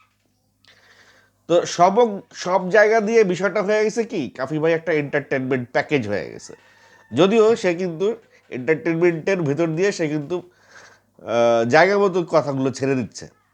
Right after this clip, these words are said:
তো যাই হোক, যে বিষয়টা নিয়ে বেশি বিতর্ক তৈরি হয়েছে সেটা নিয়ে কথা বলি। তার বইটা দ্বিতীয় বা তৃতীয় প্রকাশ আসছে বই মেলায়, সে কিন্তু এই বইটা লিখছে দুই হাজার বিশ সালে, সেটা সে তার প্রমাণ দেখায় দিছে ভিডিওতে।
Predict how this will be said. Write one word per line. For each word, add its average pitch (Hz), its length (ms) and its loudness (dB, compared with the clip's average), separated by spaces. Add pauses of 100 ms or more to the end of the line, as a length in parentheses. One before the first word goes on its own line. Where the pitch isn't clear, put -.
(720)
তো - 80 -10
যাই 170 180 6
হোক, 196 120 2 (720)
যে 160 200 6
বিষয়টা 233 380 4
নিয়ে 226 240 2
বেশি 170 360 0
বিতর্ক 175 400 0
তৈরি 170 280 0
হয়েছে 131 260 -4
সেটা 180 240 -4
নিয়ে 147 260 0
কথা 104 180 -8
বলি। 107 280 -10 (580)
তার 180 180 4
বইটা 208 440 2
দ্বিতীয় 208 320 0
বা 208 120 2
তৃতীয় 196 400 -4
প্রকাশ 185 320 -4
আসছে 131 320 -6
বই 110 260 -2
মেলায়, 104 360 -2
সে 160 140 -6
কিন্তু 165 220 -4
এই 175 60 2
বইটা 143 300 0
লিখছে 143 300 -2
দুই 123 160 -2
হাজার 120 220 0
বিশ 127 240 -6
সালে, 120 220 -4
সেটা 117 200 -6
সে 117 160 -6
তার 98 200 -12
প্রমাণ 120 380 -4
দেখায় 98 240 -4
দিছে 87 240 -12
ভিডিওতে। 92 400 -6